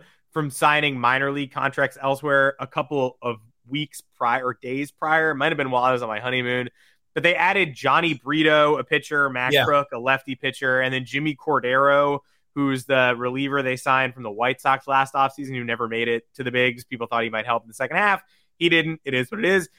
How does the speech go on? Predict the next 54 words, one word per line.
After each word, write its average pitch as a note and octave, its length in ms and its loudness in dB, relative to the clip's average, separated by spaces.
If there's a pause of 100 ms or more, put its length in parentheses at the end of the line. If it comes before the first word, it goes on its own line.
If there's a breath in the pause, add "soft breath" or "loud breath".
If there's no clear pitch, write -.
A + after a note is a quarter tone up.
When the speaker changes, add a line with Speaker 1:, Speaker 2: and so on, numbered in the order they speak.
(160)
Speaker 1:
They D#3 120 2
add F3+ 300 2
those E3+ 240 2
three D#3+ 160 -2
names C#3+ 240 0
to C3 80 -18
the B2+ 60 -8
forty-man, C#3+ 680 0 (320)
but F3+ 140 -2
they've F3 100 4
got A#3 160 4
a F3+ 60 4
lot E3 340 4
of D#3 100 -2
forty-man C#3+ 420 -2
spots B2+ 280 -2
left A#2 340 -4
'cause A2+ 140 -16
they're B2 120 -8
saying C3+ 280 0
goodbye B2 420 2 (100)
to A#2+ 400 -4 (240)
<laughs> - 200 -20
Aroldis C#3+ 720 -4
Chapman, C3+ 520 -2
Zach D#3 280 0
Britton, D3 460 -2
a B2 200 0
bunch F#3 340 0
of G3+ 40 -4
guys F#3+ 220 2
who F#3+ 60 -2
are F#3 40 0
gonna F3 140 4
open F3+ 220 -2
next E3 180 -2
season F3+ 180 -6
on E3+ 100 0
the D#3+ 60 -4
sixty-day E3 400 -4
I D#3 260 4
L, C3+ 240 4
et A2+ 140 -8
cetera. C3 400 2 (420)
Um, A#2+ 600 0 (280)
Chad C#3 360 0
Green. F3 500 2
There's C3 160 -6
a D3+ 60 -2
ton G#3 260 0
of G#3+ 100 -2
free F3+ 200 0
agents D3+ 260 -4
departing, B2+ 560 -2